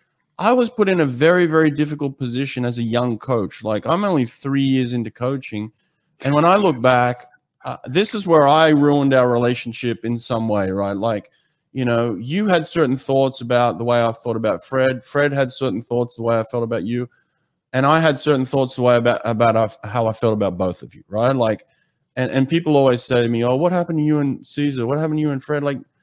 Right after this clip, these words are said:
nothing ever happened. It was just like, when you're put in a position like that, where you have to believe in somebody, there's gonna be some hurt feelings, right? Like, at some point, like, you hurt my feelings, I hurt your feelings, Fred hurt me,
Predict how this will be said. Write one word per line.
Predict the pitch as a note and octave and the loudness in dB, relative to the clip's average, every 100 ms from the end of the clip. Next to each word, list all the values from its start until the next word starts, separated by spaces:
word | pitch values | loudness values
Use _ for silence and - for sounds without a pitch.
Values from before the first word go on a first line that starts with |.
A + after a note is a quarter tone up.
| _ F3 | _ -4
nothing | G#3+ B3+ - G#3+ - | -2 -2 -2 -2 2
ever | D#3 F3+ B2+ | 2 4 0
happened. | - - A3 A#3+ D3+ A#2 G2+ | -4 -2 -2 0 0 0 -2
It | G2 | -2
was | D#3 C#3+ | -2 -2
just | - F3 | -6 -4
like, | D3+ D3+ | -2 0
when | D#3+ F3 | 0 0
you're | A#3 | -2
put | A#3 | -2
in | G#3+ | 0
a | E3 | -2
position | C3+ B2 E3+ D3 C3 | -2 -2 -2 0 0
like | G2+ | 0
that, | G#2 C#3 F#3 - _ _ _ | 0 2 0 -4 _ _ _
where | - C#3+ | -2 0
you | F#3 | 4
have | E3+ E3+ | 2 2
to | C3 | -2
believe | A2+ A#2 B2+ C#3+ D#3 | 0 2 4 4 4
in | D#3+ | 0
somebody, | - D#3 D#3+ E3+ G3 A3+ - _ _ _ _ _ | 0 0 2 2 0 -4 -10 _ _ _ _ _
there's | E3+ E3+ | -6 -4
gonna | G3+ A3+ A#3+ | 2 2 2
be | A3 | 0
some | - F3+ | 0 2
hurt | D#3+ E3 - | 4 4 4
feelings, | D3+ E3 A2+ G2+ | 2 2 2 -2
right? | G2 B2 F3+ | -2 0 0
Like, | F3+ C#3+ | 0 0
at | C3+ | -2
some | - F#3+ G3 | -4 0 -2
point, | - A#2+ G2+ - - | -2 -2 -2 -6 -6
like, | C3+ C3 - _ _ _ | -2 -2 -6 _ _ _
you | B2+ G3 | -2 2
hurt | F3 C#3+ | 6 4
my | A2+ E3 | 6 2
feelings, | E3+ F#3+ F#3+ F#3+ D3 | 2 -2 0 -2 0
I | C3+ D3+ | 0 2
hurt | C#3 A#2+ | 2 2
your | F3 | -2
feelings, | E3+ F3+ F#3 F#3 E3+ - | 0 0 2 0 -4 -12
Fred | - C#3 D3+ | -2 0 4
hurt | D#3 C3+ | 2 2
me, | D#3+ E3 E3 | 0 0 -4